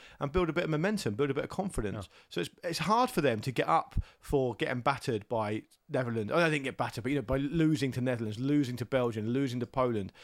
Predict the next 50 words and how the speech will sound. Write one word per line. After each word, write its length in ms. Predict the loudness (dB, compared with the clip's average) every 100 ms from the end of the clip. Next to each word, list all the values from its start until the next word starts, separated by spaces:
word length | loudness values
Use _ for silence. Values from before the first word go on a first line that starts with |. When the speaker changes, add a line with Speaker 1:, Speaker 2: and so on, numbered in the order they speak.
| -8
Speaker 1:
They've 160 | 0 2
only 160 | 2
managed 220 | 2 0 -2
to 60 |
get 160 | -4 -2
one 200 | -2 0
draw 260 | 0 0 2
in 60 |
the 60 | -2
whole 500 | 0 2 4 2 -4 -4
Nations 380 | -2 -2 -2 -2
League 160 | -4 -2
campaign. 680 | -4 -4 -4 -4 -4 -6 -12 _ _ _
Um, 260 | -2 0 0
and 60 | -2
that 80 |
was, 120 | 0 0
like, 240 | -2 -2
that 160 | -6 -2
draw 160 | -2
they 80 | -2
had 100 | -2
at 80 | -2
home 160 | -6
to 80 | -6
Belgium. 360 | -2 -2 -2 -2
So 180 | -2 -2 -8 -20 -2
I 120 | 0
think 180 | 0 -2
it's 140 | -4 -6
n-, 160 | -8 -4
not 360 | 0 2 0 -2
necessarily 520 | -4 -2 0 2 2
the 100 | 2
end 100 | 2
of 60 |
the 60 | 0
world 280 | 2 2 0
for 80 | -2
them, 160 | 0
and 80 | 0
that's 140 | -2
probably 320 | -2 -2 0 2
why 140 | 2
Rob 260 | 2 -2 -2
Page 260 | -4 -2
sounds 220 | -4 -2
like 140 | -2 -4
he 80 | -6
sounds. 300 | -8 -8